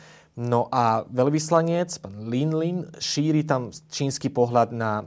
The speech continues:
dianie v Hongkongu. No a pripomieňme, že Trend je slovenský týždenník o ekonomike a podnikaní a uverejnili to naozaj s vysvetlením, že ide o inzerciu. Je to podľa teba, najskôr sa pýtam takto,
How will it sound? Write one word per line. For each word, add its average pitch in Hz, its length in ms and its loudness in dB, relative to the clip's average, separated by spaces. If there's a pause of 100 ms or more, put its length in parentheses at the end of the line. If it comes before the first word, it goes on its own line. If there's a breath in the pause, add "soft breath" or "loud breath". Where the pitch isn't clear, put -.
(140)
dianie 113 560 -2
v 98 80 -12
Hongkongu. 113 640 -4
No 107 80 -4
a 107 240 -2
pripomieňme, 120 480 0
že 113 80 0
Trend 120 320 0
je 113 320 0
slovenský 113 400 -6
týždenník 127 480 0
o 117 80 4
ekonomike 120 480 0
a - 80 -2
podnikaní 156 640 2
a 117 160 4
uverejnili 127 400 2
to 120 160 -4
naozaj 120 400 0 (320 loud breath)
s 113 160 -6 (640 loud breath)
vysvetlením, 120 640 0
že 113 160 4
ide 110 400 0
o 131 160 -2
inzerciu. 107 640 -4 (320 loud breath)
Je 107 240 0
to 127 160 0
podľa 147 400 2
teba, 127 640 4 (1500 soft breath)
najskôr 131 320 -4
sa 135 60 -2
pýtam 120 240 -4
takto, 110 260 -4